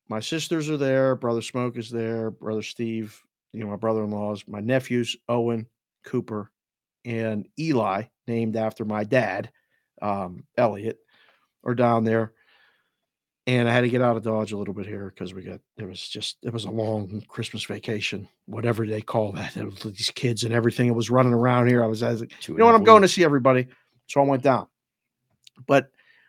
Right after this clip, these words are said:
Speaker 1: my mom and I had an unbelievable dinner, six hours.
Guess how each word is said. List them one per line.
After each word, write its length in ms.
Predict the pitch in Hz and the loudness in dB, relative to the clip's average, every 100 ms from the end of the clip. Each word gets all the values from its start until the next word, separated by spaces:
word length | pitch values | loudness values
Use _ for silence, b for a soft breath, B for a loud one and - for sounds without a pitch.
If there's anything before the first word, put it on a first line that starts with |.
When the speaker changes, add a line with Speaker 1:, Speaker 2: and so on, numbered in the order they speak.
| b | b
Speaker 1:
my 100 | 123 | -2
mom 260 | 123 170 180 | 6 10 10
and 80 | 160 | 8
I 180 | 156 151 | 8 6
had 300 | 143 139 127 | 6 6 4
an 160 | - _ 143 | -4 _ 0
unbelievable 960 | 147 139 139 135 127 123 127 123 120 _ 117 110 | 2 2 0 0 -2 -4 -4 -4 -6 _ -12 0
dinner, 440 | 120 110 107 110 _ _ _ _ _ _ _ _ _ - | 0 0 -4 -8 _ _ _ _ _ _ _ _ _ -10
six 320 | - 170 - | -4 -4 -2
hours. 400 | 120 90 78 - | -2 -2 -6 -14